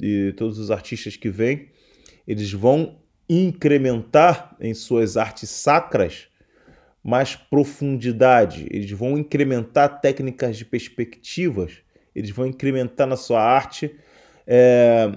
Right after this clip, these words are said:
objetos naturais, ou seja, os personagens estão em algum lugar na realidade, estão em algum lugar na natureza e com a natureza. Então,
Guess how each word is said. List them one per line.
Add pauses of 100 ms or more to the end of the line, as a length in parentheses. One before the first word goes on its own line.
(440)
objetos
naturais,
ou
seja,
os
personagens
estão
em
algum
lugar (640)
na
realidade,
estão
em
algum
lugar
na
natureza
e
com
a
natureza. (560)
Então,